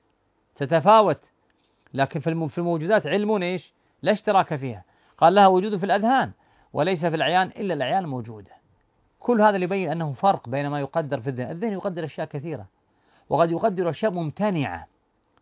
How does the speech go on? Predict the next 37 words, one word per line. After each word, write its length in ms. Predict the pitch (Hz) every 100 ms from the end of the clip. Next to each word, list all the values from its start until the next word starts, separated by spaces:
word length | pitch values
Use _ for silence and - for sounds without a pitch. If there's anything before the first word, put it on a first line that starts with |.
| -
كما 200 | 196 196
يقدر 260 | 196 175
أنه 140 | 175 190
ليس 180 | 170 165
فوق 180 | 165
العالم 320 | 156 143 160 156
ولا 100 | 147
داخل 240 | 151 147
العالم 260 | 135 156 151
ولا 100 | 147
خارج 200 | 139 123
العالم، 240 | 113 113 _ _ -
قد 140 | 202
يقدر 280 | 214 214 175
في 80 | 151
الذهن، 320 | 139 117 107
لكن 180 | 127 139
في 80 | 143
ال-، 180 | 127 131
في 60 |
الوجود 400 | 156 151 196 165
لا 80 | 214
يمكن 240 | 233 175
يوجد. 220 | 143 107 _ _ _ _ _ _ _ _ -
فقد 240 | 156 170
يكون 220 | 175 240
ما 140 | 208 196
يقدر 420 | 190 233 185 190
في 120 | 180
الذهن 500 | 160 170 170 165 233 - _ _ _ -
ممتنعاً، 760 | 202 262 170 233 185 143 117 95 - _ _ _ _ _
وقد 240 | 139 175 180
يكون 240 | - 233
ما 160 | 214 214
يقدر 480 | 208 262 214 220
في 100 | 180
الذهن 600 | 190 175 233 269 285 294